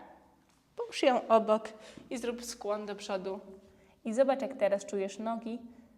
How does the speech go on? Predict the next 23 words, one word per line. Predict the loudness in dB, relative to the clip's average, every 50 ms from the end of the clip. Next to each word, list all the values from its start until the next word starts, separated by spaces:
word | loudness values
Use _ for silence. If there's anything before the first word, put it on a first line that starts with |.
| _ _ _ _
Czy | -20 _
czujesz | _ -6 -6 -6 -6 -6 -10
się | -12
trochę | -8 -8 -8 -8 -6 -10 -10 -10 -12 -18 -20 -20 -20 -20 _ _ _ _ _ _
luźniej | -10 -6 -6 -4 -4 -4 -4 -4 -4 -4 -4 -4 -6 -8 -14
w | -12
tej | -10 -8 -8 -8
pozycji? | -6 -6 -6 -6 -4 -6 -8 -8 -10 -12 -12 -12 -14 -14 -18 -20 -20 -20 _ _ _ -14
Czy | -10 -10 -10
czujesz | -8 -6 -6 -6 -6 -6 -8 -10
trochę | -4 -4 -4 -2 -2 -4 -4
mi-, | -2 -2 -4 -4 -2
mniej | 0 0 2 4 4 4 4
napięcia? | 2 0 -2 -4 -6 -6 -6 -6 -6 -8 -6 0 0 2 2 0 -4 -10 -18 -20 -20 -20 -20 -20 -20 _ _ _ _ _ _ _ _ _ _ _ _
I | -4 -4
chwileczkę | -4 -4 -2 2 4 2 2 2 -4 -4
się | -4 -4 -4
pobuję | -2 -2 0 2 2 2 2 -2
z | -6 -8
prawej | -6 -4 -2 0 0 0 0 -2 -2 -2
na | 0 0 2
lewą | 2 2 2 0 -4 -6 -6
stronę. | -8 -10 -6 -6 -6 -6 -6 -10 -14